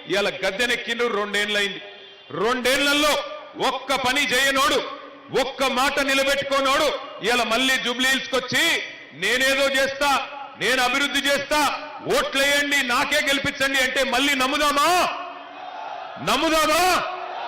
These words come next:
బుద్ధి చెప్దామా మరి కాంగ్రెస్ పార్టీకి, రేవంత్ రెడ్డికి? ఇక్కడ అభ్యర్థి స్థానికుడు కావచ్చు, కానీ యాది పెట్టుకోండి, ఆ పార్టీ దరిద్రం పార్టీ, మోసం చేసే పార్టీ. ఇందిరమ్మ ఇండ్లు ఇస్తా అని చెప్పిండు,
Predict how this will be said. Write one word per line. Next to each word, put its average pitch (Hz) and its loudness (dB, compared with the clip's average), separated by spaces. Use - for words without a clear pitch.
బుద్ధి 262 -2
చెప్దామా 294 2
మరి 302 2
కాంగ్రెస్ 294 0
పార్టీకి, 302 0
రేవంత్ 302 2
రెడ్డికి? 330 2
ఇక్కడ - -8
అభ్యర్థి 220 -2
స్థానికుడు 247 0
కావచ్చు, 269 2
కానీ 240 2
యాది 226 2
పెట్టుకోండి, 233 0
ఆ 214 2
పార్టీ 254 0
దరిద్రం 254 0
పార్టీ, 247 0
మోసం 269 0
చేసే 254 2
పార్టీ. 262 0
ఇందిరమ్మ 254 0
ఇండ్లు 285 2
ఇస్తా 277 -2
అని 262 0
చెప్పిండు, 233 -2